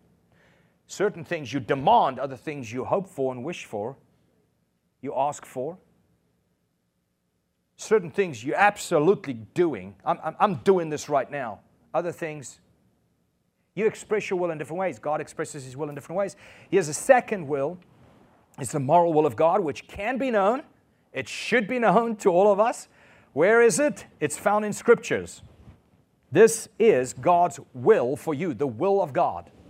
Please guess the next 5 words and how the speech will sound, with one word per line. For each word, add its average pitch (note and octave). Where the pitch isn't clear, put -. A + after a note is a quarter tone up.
That's -
what D#3
a B2+
testament E3
is. F#2